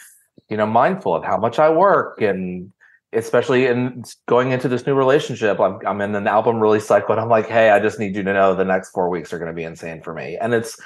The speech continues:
but I want to, like, be purposeful and make as much time for him as possible.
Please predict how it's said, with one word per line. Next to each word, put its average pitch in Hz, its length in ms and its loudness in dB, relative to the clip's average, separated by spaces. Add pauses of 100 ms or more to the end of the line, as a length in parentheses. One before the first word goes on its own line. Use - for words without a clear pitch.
(280)
but 143 100 4
I 131 120 8
want 120 300 4
to, 107 360 4
like, 101 300 2
be 110 80 2
purposeful 110 680 2
and 95 160 2
make 101 180 2
as 92 120 0
much 101 240 0
time 98 200 0
for 92 120 -4
him 92 160 -6
as 82 100 -14
possible. - 580 -4